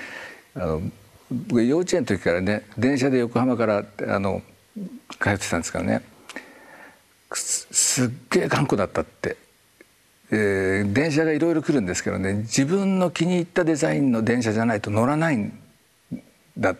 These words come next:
たそうなんですよ。<laughs> 僕は覚えてないんだけどね。でね、あの、僕は、あの、いろいろ、あの、フレキシブルでいろんな人の言うこと聞くけど、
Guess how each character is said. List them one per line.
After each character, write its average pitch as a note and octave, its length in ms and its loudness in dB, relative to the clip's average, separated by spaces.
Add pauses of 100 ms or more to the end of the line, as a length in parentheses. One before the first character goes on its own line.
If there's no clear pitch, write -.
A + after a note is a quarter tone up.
(160)
た F#2+ 180 0
そ G#2 160 2
う G2 40 2
な F#2 120 0
ん G2 60 0
で G#2 80 0
す - 120 0
よ。 F#2+ 80 2
<laughs> - 80 0
僕 F3+ 120 2
は - 80 0
覚 B2 220 2
え A#2 40 0
て G2+ 60 -4
な G#2+ 100 2
い - 20 4
ん G#2 40 2
だ F#2+ 60 2
け F#2+ 60 -2
ど F2+ 60 -2
ね。 F#2+ 200 0 (960)
で A#2 120 2
ね、 F#2+ 180 0 (240)
あ F#2 140 0
の、 F2+ 180 -2 (380)
僕 C#3 200 0
は、 F#2+ 400 0
あ F#2 60 -2
の、 E2+ 240 -6 (220)
い C#3+ 240 2
ろ F3 240 2
い - 20 0
ろ、 E3+ 280 2 (460)
あ G#2+ 140 2
の、 G#2+ 260 0 (360)
フ - 160 -2
レ C3+ 80 0
キ - 80 -4
シ - 100 -4
ブ G2+ 80 2
ル F2+ 100 0
で F#2 180 0
い - 40 -2
ろ B2 180 -8
ん B2+ 60 -2
な A2 80 2
人 A2 160 0
の A2 40 4
言 A2+ 100 2
う - 20 0
こ A2 80 0
と F#2+ 80 0
聞 - 160 -12
く - 60 -16
け G#2 80 4
ど、 G#2 320 0